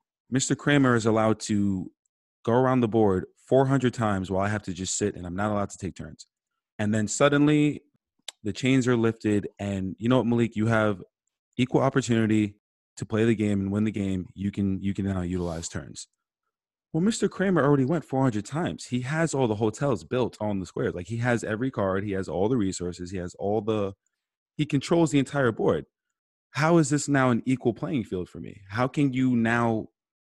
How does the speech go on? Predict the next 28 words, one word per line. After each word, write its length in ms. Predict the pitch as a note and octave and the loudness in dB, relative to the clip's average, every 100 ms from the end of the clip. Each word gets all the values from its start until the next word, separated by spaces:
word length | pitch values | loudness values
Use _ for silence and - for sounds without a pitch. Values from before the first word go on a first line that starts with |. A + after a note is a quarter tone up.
| - | -14
to 80 | B2+ | -6
tie 160 | C3+ C3 | 0 0
it 80 | B2 | 0
back 160 | A#2 | -2
to 100 | - | -2
the, 260 | G#2 G2+ F#2 - | -4 -4 -6 -8
the 60 | |
theme 240 | F#2+ A#2+ G#2+ | -4 -2 -2
of 60 | |
the 80 | F#2 | -4
show, 200 | - D3+ | -4 -4
how 140 | A2+ | -4
can 160 | B2+ B2+ | -4 -2
you 80 | A2 | 0
now 280 | G#2+ A2+ A2 | 0 0 -2
say, 500 | - B2+ A#2+ G2 - _ _ _ - | -2 -2 -2 -4 -8 _ _ _ -2
"Oh, 120 | B2+ | 0
I 100 | A2+ | 0
don't 180 | A2 - | -2 -6
see 160 | A#2+ | -8
color 340 | - C3 C3+ F#2+ | -6 -4 -4 -4
and 140 | F2+ | -4
race 200 | G#2 - | -6 -8
is 80 | G2+ | -8
not 140 | F#2+ | -10
a 40 | F2+ | -8
factor"? 500 | B2+ D3+ - D#2 _ _ _ _ _ _ _ _ - | -10 -10 -12 -16 _ _ _ _ _ _ _ _ -4
That, 240 | A#2+ - | -2 -2